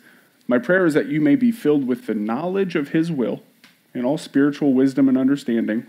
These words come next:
verse ten, "so as to walk in a manner worthy of the Lord, fully pleasing to him." Think about that. What does that mean? To walk in a manner worthy of the Lord.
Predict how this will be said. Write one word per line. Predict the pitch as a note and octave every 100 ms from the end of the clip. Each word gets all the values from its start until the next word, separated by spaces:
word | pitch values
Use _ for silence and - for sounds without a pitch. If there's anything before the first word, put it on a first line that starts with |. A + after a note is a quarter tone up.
| -
verse | A#2+ B2+
ten, | - A2+ G#2+ - -
"so | - - C3
as | A#2+ C3
to | -
walk | A#2+ A2+ D3 - - - - - _
in | - G#2+
a |
manner | G2+ A#2+ D3 B2 G2 G2 - _ _ -
worthy | A2 B2 D#3 B2+ A2
of | G#2 G2+
the | G#2
Lord, | G#2 A#1+ - - _ _ _ _ _ _ _ _ _ _ _ _ _ _ _
fully | - C3 B2+
pleasing | A#2 G#2 G2 D#2+
to | -
him." | A#2+ - - _ _ _
Think | - A2+
about | G#2 F2+
that. | - A2+ _ _
What | C3+
does | C3+
that | C3+
mean? | A2 F#2+ - - _ _ _ _ _ _ _ _ _ -
To | -
walk | - B2 D#3 F3+ - -
in | D3
a | B2
manner | G#2+ G#2+ A2 G2 G2+ _ _ _ _ _
worthy | A2+ A#2+ D3 D#3+ A#2 G2+ - - _ _
of | A#2 A2
the | A2+
Lord. | A2+ A2+ -